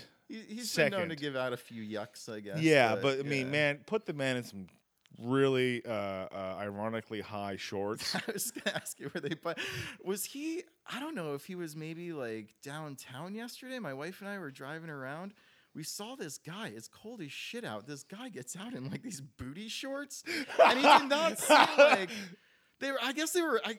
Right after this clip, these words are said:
Speaker 1: probably running shorts. I didn't, I didn't, <laughs> I tried not to stare too much,
Speaker 2: Drew
Speaker 1: but, like,
Speaker 2: Absher.
Speaker 1: it se-, yeah, it must have been. He, and the top part of him did not match, like, the bottom part of him. Like, he was,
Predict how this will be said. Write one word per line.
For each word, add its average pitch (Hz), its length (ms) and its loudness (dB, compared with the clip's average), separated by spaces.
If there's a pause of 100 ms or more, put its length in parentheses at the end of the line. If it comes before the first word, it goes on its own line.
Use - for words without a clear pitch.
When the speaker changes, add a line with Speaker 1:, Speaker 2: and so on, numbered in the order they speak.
(140)
Speaker 1:
probably 269 480 -4
running 254 320 0
shorts. 269 400 -2
I 285 140 2
didn't, 240 260 -2 (100)
I 226 80 2
didn't, 202 320 -4 (140)
<laughs> - 140 -16
I 190 60 0 (120)
tried - 340 0
not 208 200 0
to - 120 -10
stare - 440 -2
too - 200 -6
much, 277 300 -4
Speaker 2:
Drew 165 200 2
Speaker 1:
but, 139 140 10
like, 127 100 2
Speaker 2:
Absher. 110 300 -2 (180)
Speaker 1:
it 214 180 0
se-, 240 240 -6
yeah, 202 260 4
it 202 160 -2
must 269 300 -6
have 220 100 -6
been. 254 220 0
He, 165 160 -10 (100)
and 196 100 -2
the 214 60 -2
top 320 420 -6
part 262 280 -6
of 160 120 -6
him 147 220 -10
did 151 160 -10
not 185 340 -4
match, 160 480 -6
like, 143 220 -6
the 147 60 -10
bottom 135 640 -6 (580)
part 226 260 -4
of 123 140 -6
him. 107 260 -10
Like, 117 140 -8
he 170 140 -12
was, 160 380 -8